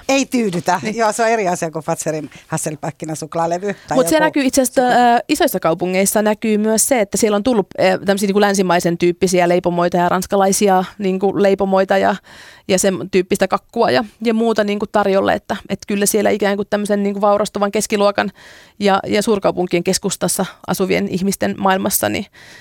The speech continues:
Speaker 2: niin kahvilakulttuuri ja tämmönen kyllä nousussa on viime vuodet ollut myös.
Speaker 1: Onko se niinku se juotava, onko se tee?
Speaker 2: Joo, y-, yleensä juodaan teetä tai sitten kuumaa vettä.
Speaker 1: Eli kahvi ei oo millään tavalla myöskään,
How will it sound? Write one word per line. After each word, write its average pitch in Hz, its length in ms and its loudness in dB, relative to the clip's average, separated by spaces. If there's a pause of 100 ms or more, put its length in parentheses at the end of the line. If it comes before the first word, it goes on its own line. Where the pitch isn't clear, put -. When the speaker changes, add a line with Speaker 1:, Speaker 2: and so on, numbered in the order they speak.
(260)
Speaker 2:
niin 196 200 -4
kahvilakulttuuri 196 880 -2
ja 220 180 0
tämmönen 208 400 -2
kyllä 220 260 -4 (180)
nousussa 220 540 -4
on 220 160 -4
viime 226 260 -4
vuodet 233 280 -4
ollut 240 240 -8
myös. 233 140 -8 (520)
Speaker 1:
Onko 160 180 -6
se 170 100 -6
niinku 165 180 -8
se - 100 -8
juotava, 185 440 -6
onko 131 120 -16
se - 100 -20
tee? 143 300 -4 (400)
Speaker 2:
Joo, 196 280 0 (180)
y-, 196 120 -2
yleensä 196 300 0
juodaan 208 280 0
teetä 180 240 0
tai 170 160 -2
sitten - 280 -8
kuumaa - 340 -6
vettä. - 240 -14 (520)
Speaker 1:
Eli 180 140 -6
kahvi 208 340 -4
ei 135 180 -4
oo 123 240 -14 (500)
millään 151 380 -6
tavalla 165 280 -4
myöskään, 156 420 -8